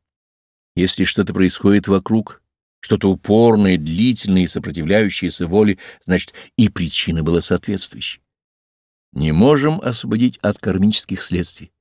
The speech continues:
пока не исчерпают они себя на своем породителе. Единственный путь освобождения от них — это подняться духом над ними настолько, чтобы вибрации их уже не затрагивали сознание. Разительный пример такого подъема можно привести из далекого прошлого,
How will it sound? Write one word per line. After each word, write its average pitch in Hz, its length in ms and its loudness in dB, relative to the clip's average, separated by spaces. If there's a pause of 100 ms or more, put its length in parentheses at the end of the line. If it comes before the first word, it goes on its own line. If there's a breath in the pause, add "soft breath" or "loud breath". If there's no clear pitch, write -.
(320)
пока - 180 -4
не 85 180 0
исчерпают 87 540 -2
они 95 180 4
себя 104 420 2 (300 loud breath)
на 104 80 2
своем 113 360 2
породителе. 123 580 -8 (1040)
Единственный 165 720 2
путь 190 280 -4
освобождения 160 680 -2
от - 100 -8
них — 78 200 -4
это 87 240 2 (380 loud breath)
подняться 104 720 2
духом 101 400 2
над 92 160 4
ними 87 180 2
настолько, 143 680 0
чтобы 127 240 -4 (240 loud breath)
вибрации 101 600 4
их 101 100 -6
уже 104 260 2 (220 soft breath)
не 101 140 2
затрагивали 85 560 -2
сознание. 71 500 -8 (1300)
Разительный 107 840 2
пример 95 400 2
такого 95 400 -2
подъема 90 520 2
можно 90 300 0
привести 90 520 -2
из 82 100 -2
далекого 90 460 0
прошлого, 95 580 -2